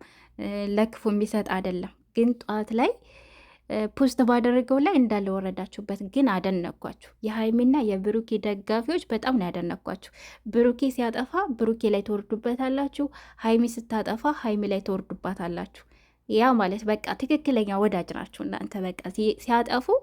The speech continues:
እንዲስተካከሉና አብረው እንዲሆኑ እንዲታረቁ ነው የምታደርጉት፣ የክፋት አይደለም። ያንን ነው ያየሁትና የተረዳሁት ከኮሜንታችሁ።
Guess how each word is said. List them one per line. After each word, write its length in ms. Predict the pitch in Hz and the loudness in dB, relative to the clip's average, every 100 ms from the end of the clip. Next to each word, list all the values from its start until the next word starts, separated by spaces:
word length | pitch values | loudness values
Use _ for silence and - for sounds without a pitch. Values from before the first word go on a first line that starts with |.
| - - - - | 0 -18 -10 0
እንዲስተካከሉና 960 | 240 240 - 226 220 226 233 233 254 269 - | 2 0 -2 0 0 0 0 4 4 2 0
አብረው 260 | 202 220 | -2 -2
እንዲሆኑ 320 | 208 220 240 | -4 -2 0
እንዲታረቁ 600 | 240 202 208 190 185 185 - | 0 0 -2 -4 -2 -4 -4
ነው 140 | 180 | 0
የምታደርጉት፣ 720 | 190 202 196 185 180 - - - | 2 0 -2 -6 -6 -10 -12 -2
የክፋት 460 | 196 - - 202 190 | -2 -2 -6 -4 -4
አይደለም። 420 | 175 160 - - _ _ _ - | -4 -4 -6 -10 _ _ _ 2
ያንን 340 | 220 254 254 | 6 8 6
ነው 100 | 196 | 2
ያየሁትና 500 | 185 185 214 233 269 262 | -2 -2 -4 0 2 2
የተረዳሁት 640 | 220 - 202 190 180 175 | 0 -4 -6 -4 -6 -10
ከኮሜንታችሁ። 840 | - 214 208 190 180 185 185 - | -8 -6 -4 -4 -4 -6 -8 -10